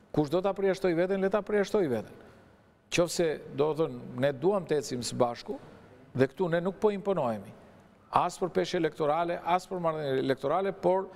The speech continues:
po përpiqemi të përfshihemi në një lëvizje të përbashkët politike. Dikush mund të thotë, "Pse duhet ma thotë njëri apo tjetri?" Don,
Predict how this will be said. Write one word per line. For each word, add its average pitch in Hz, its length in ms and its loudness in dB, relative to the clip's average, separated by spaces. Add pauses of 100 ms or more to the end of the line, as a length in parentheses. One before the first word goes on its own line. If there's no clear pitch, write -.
(260)
po 139 120 4
përpiqemi 190 540 -2
të - 80 -18
përfshihemi 185 500 2
në 156 140 0
një 147 80 0
lëvizje 170 320 0
të - 80 -8
përbashkët 147 500 -2
politike. 165 480 0 (800)
Dikush 175 360 0
mund 185 200 -2
të 170 80 2
thotë, 165 160 -2 (720)
"Pse - 180 4
duhet 160 260 -2
ma 165 140 2
thotë 156 280 -6
njëri 156 280 0
apo 156 160 0
tjetri?" 143 400 0 (460)
Don, 143 280 0